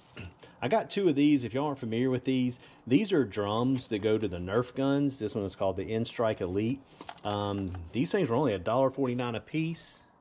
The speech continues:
There's the other one. These sell for about twenty-five dollars each. These actually have bullets in 'em.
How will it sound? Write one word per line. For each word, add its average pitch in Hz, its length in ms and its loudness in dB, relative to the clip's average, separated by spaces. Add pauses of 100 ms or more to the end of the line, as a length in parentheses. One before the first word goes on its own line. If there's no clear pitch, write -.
There's 117 240 -6
the 104 160 -12
other 139 220 2
one. 165 260 2 (580)
These 131 260 2
sell 165 520 2
for 131 320 -2
about 110 300 -2
twenty-five 143 560 0
dollars 123 360 0
each. 143 340 0
These 127 200 0
actually 127 320 0
have 110 260 0
bullets 120 380 0
in 135 100 -2
'em. 147 200 -2